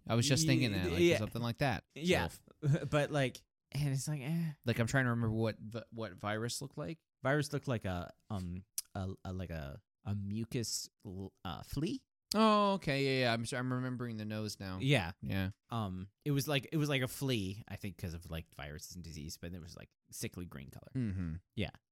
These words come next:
Speaker 2: Uh, but yeah, so it's just like, eh. And also it's like,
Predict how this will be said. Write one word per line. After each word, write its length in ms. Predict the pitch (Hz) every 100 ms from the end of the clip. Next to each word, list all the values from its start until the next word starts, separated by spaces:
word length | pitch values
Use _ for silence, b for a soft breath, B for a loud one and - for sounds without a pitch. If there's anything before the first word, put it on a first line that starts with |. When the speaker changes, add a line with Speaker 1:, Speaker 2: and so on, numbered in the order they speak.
| _
Speaker 2:
Uh, 260 | 120 95 57 - -
but 160 | 143 160
yeah, 200 | 165 98
so 160 | 143
it's 100 | 120
just 120 | 147
like, 120 | 160 165
eh. 220 | 185 196 165 _ - - -
And 140 | 202
also 220 | 254 247
it's 120 | 180 175
like, 180 | 127